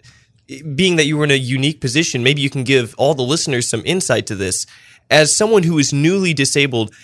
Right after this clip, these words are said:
and young and a woman in high school, for Pete's sake, what, how did people respond that wasn't, um, appreciated by you? Like, what do you not like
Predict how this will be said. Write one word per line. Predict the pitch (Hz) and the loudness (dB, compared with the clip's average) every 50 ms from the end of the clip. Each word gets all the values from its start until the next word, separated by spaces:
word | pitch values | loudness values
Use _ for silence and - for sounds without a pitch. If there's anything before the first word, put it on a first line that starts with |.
| - _ - | -20 _ -2
and | 123 139 139 | 0 0 2
young | 135 123 151 160 156 143 127 117 110 | 2 2 4 4 4 2 0 -2 -4
and | - - 139 139 | -2 0 2 2
a | 135 | 2
woman | 127 139 175 170 151 123 104 | 2 2 2 2 2 0 0
in | 95 120 131 | 0 0 0
high | 123 - 165 170 | 0 0 0 0
school, | 208 - - - 131 120 | 0 0 -2 -2 -2 -2
for | 110 - | -2 -2
Pete's | - 127 113 - - - | -4 -4 -6 -4 -4 -4
sake, | - 107 101 - _ _ _ - - _ _ _ _ _ _ _ _ _ | -4 -4 -4 -6 _ _ _ -20 -20 _ _ _ _ _ _ _ _ _
what, | _ - 107 117 120 123 135 180 208 226 214 - _ _ _ _ _ _ _ _ _ - | _ -16 -12 -10 -8 -2 2 2 2 2 2 -2 _ _ _ _ _ _ _ _ _ -4
how | 151 151 196 226 247 | -2 0 0 0 0
did | 233 240 190 | 0 -2 -2
people | - 220 214 175 185 156 | -2 -2 -2 0 0 0
respond | 143 143 - - - 147 143 143 135 120 107 101 104 104 - - _ _ _ _ _ _ _ _ - | 0 0 -2 0 0 2 2 2 2 0 -2 -2 -6 -8 -12 -16 _ _ _ _ _ _ _ _ -10
that | 131 127 143 139 120 - - _ - | -2 2 4 4 4 2 0 _ -18
wasn't, | 110 107 110 117 127 156 165 165 156 156 139 123 - - - _ _ _ _ _ _ _ _ _ _ _ _ _ _ _ - | -16 -14 -6 -2 2 2 2 2 2 0 -2 -4 -6 -10 -14 _ _ _ _ _ _ _ _ _ _ _ _ _ _ _ -4
um, | 127 123 117 107 104 101 101 - - | 0 0 0 0 -2 -6 -8 -6 -4
appreciated | 135 135 - - 175 170 151 - - 131 123 113 113 107 101 | -4 -2 -2 -2 -2 -2 -2 -2 0 0 0 0 0 0 0
by | 110 104 104 | 0 0 0
you? | 101 101 101 101 | -2 -4 -6 -6
Like, | 110 107 101 | -6 -6 -6
what | 123 135 151 185 202 196 - 143 131 | -4 0 2 2 2 2 0 -4 -10
do | 117 131 143 | -8 -4 -2
you | 151 151 147 | -2 0 0
not | 135 127 120 127 135 143 139 - - _ - | 0 0 2 2 2 2 0 -2 -4 _ -12
like | - 117 117 117 120 120 120 - - - | -8 -6 -2 0 0 0 0 -2 -6 -10